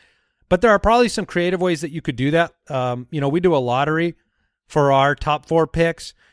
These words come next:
You could do something where a win during those final eliminated weeks earns you, you know, an extra, uh, ball in the lottery, so to speak. There are some ways that you could probably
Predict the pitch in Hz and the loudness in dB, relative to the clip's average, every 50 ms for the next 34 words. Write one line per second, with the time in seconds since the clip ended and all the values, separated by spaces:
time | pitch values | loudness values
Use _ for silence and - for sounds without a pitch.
0 | _ _ - - 151 160 - 185 151 156 147 127 - 160 147 135 151 147 143 143 | _ _ -12 -8 -6 -2 -2 0 2 0 0 0 -2 -4 -4 -4 -6 -4 -2 0
1 | 139 143 139 131 127 123 120 131 139 143 147 151 151 151 143 - 139 139 143 139 | 2 2 2 2 0 -2 -2 -4 -4 -2 -4 -4 -6 -8 -6 -6 -4 -4 -4 -4
2 | 135 131 131 127 - - - 139 139 143 143 139 135 135 135 127 127 127 131 139 | -4 -4 -6 -6 -6 -6 -6 -4 -2 -2 -2 -2 -2 -2 -4 -4 -4 -4 -2 -2
3 | 135 135 135 131 135 123 123 123 131 135 131 - - - _ _ _ _ _ - | -4 -4 -4 -4 -4 -4 -4 -4 -4 -4 -6 -10 -14 -20 _ _ _ _ _ -10
4 | 147 139 139 147 135 117 139 143 147 143 143 135 123 _ _ _ _ _ _ _ | -6 -6 -6 -6 -4 -4 -2 0 0 0 0 -2 -4 _ _ _ _ _ _ _
5 | _ - 135 123 123 127 127 131 139 147 156 - - - 147 139 131 123 123 120 | _ -10 -6 -4 -4 -2 -2 -2 -2 -4 -4 -6 -8 -4 -2 0 0 0 -2 -4
6 | 113 _ _ _ _ - 127 113 120 117 - 139 143 151 151 151 151 151 156 151 | -6 _ _ _ _ -20 -20 -20 -12 -4 0 2 2 4 4 2 0 0 -2 -4
7 | 143 143 139 135 131 127 127 120 120 127 123 123 139 156 170 165 160 160 160 156 | -4 -4 -2 -2 -2 -4 -4 -6 -6 -4 0 2 2 4 4 4 4 4 2 2
8 | 151 151 - - 143 - - 175 165 156 - - - 170 160 160 156 - - - | 0 -2 -6 -10 -10 -4 -2 -2 0 -2 -4 -4 -2 -2 0 0 -2 -4 -10 -20
9 | _ _ _ _ _ _ _ - 185 214 226 220 - - 208 185 170 175 175 170 | _ _ _ _ _ _ _ -2 0 2 2 2 0 -4 -4 -2 -2 -2 -2 -2
10 | 147 170 151 160 151 - 147 - - 151 151 151 156 170 147 147 143 139 131 131 | -4 -8 -8 -8 -8 -8 -8 -8 -4 -4 -4 -2 -2 -2 -4 -2 -4 -4 -4 -6
11 | 117 | -8